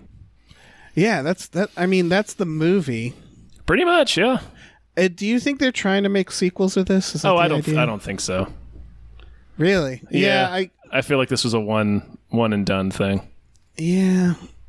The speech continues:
Speaker 1: I felt that way about Bright, but they're making more of those.
Speaker 2: Yeah. Yeah.
Speaker 1: Bright was, this reminded me of Bright.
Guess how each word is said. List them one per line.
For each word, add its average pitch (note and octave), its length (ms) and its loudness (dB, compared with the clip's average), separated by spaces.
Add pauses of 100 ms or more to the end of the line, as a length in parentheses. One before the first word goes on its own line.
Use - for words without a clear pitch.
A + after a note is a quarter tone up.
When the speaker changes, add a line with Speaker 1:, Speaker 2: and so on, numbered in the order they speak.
(160)
Speaker 1:
I G3 120 0
felt A3+ 240 0
that G#3 180 2
way F#3+ 220 2
about E3+ 420 -2
Bright, F3 460 0
but D#3 160 -6
they're D#3+ 100 2
making D#3+ 320 2
more D#3 240 2
of C3+ 100 2
those. D3 560 0 (500)
Speaker 2:
Yeah. E3 1500 0
Yeah. B2 480 -2 (580)
Speaker 1:
Bright F3+ 360 0
was, D3+ 500 -2
this G#3 300 0
reminded A3+ 480 0
me B3 120 2
of A3+ 140 -2
Bright. G3+ 400 2